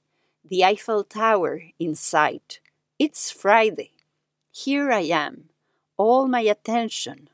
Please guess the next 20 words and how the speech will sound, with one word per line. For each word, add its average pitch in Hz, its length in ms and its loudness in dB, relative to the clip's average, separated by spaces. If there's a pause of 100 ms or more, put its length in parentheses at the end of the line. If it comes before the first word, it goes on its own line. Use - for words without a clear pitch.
on 151 180 -2
my 139 180 -6 (140)
hand, - 460 -6 (400)
on 202 260 0
this - 380 -6
tree, 160 400 -6 (500)
the 175 140 2
fresh - 500 -2
air, 175 240 0 (400)
and 170 180 -2
the 165 80 -2
city 190 440 -2
sounds. - 800 -6 (580)
I 156 180 2
stand 180 460 0
still, - 600 -4 (160)
taking 269 420 2
in 226 200 -2
this 208 260 -2
moment, 190 600 -4